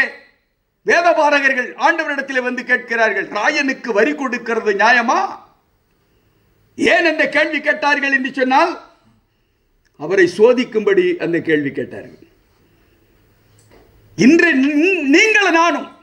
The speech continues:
தேவ சமூகத்திலே உட்கார்ந்து நம்மை நாமே சோதிக்க போகிறோம்.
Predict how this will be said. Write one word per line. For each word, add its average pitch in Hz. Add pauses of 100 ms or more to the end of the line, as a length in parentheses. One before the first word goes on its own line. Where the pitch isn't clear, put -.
(1300)
தேவ 392
சமூகத்திலே 381
உட்கார்ந்து 339 (1800)
நம்மை 226
நாமே 214
சோதிக்க 190
போகிறோம். 139